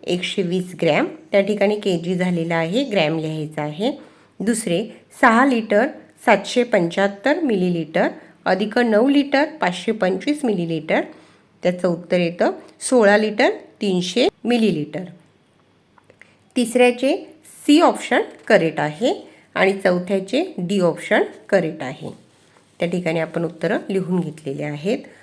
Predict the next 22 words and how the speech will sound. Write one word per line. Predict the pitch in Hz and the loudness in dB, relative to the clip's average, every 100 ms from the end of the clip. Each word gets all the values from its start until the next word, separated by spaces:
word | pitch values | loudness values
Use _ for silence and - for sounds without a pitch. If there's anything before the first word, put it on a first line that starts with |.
| _ _ _ - | _ _ _ -4
प्रश्न | 196 185 - | -2 0 -2
पहिल्यातील | 202 202 190 240 262 339 | -2 0 0 2 2 2
ब | 302 | 2
प्रश्न, | 175 - 143 147 - 233 - - _ - | -2 -2 -6 -4 -2 -4 -4 -14 _ 2
बारा | 202 208 254 285 | 6 6 6 2
तासाच्या | 277 285 277 294 | 0 0 0 0
चोवीस | 311 311 190 202 - | 0 -2 -2 -4 -2
तासाशी | 196 196 202 196 277 | -2 -2 -4 -4 -4
जोड्या | 247 156 143 | -4 -4 -4
लावा. | 151 147 165 320 - - _ - | -6 -6 -4 -4 -8 -20 _ -2
चार | 262 208 185 | 4 6 4
गुणांसाठी | 165 147 143 143 170 156 160 262 381 - - _ | -2 -6 -8 -8 -6 -6 -4 -4 -4 -10 -20 _
अ | - 208 208 | 2 2 2
गट | 277 285 | 0 2
आणि | 202 190 | 0 0
ब | 180 | 0
गट | 175 170 170 | 0 0 -2
देण्यात | 165 151 151 151 | -2 -4 -4 -6
आलेला | 147 147 156 | -6 -6 -6
आहे. | 156 151 247 359 - - _ _ _ | -8 -4 -2 -4 -6 -20 _ _ _
पहिल्या | 233 240 226 285 | -2 0 4 2
विधानाचा | 254 240 240 240 233 | 2 0 0 0 0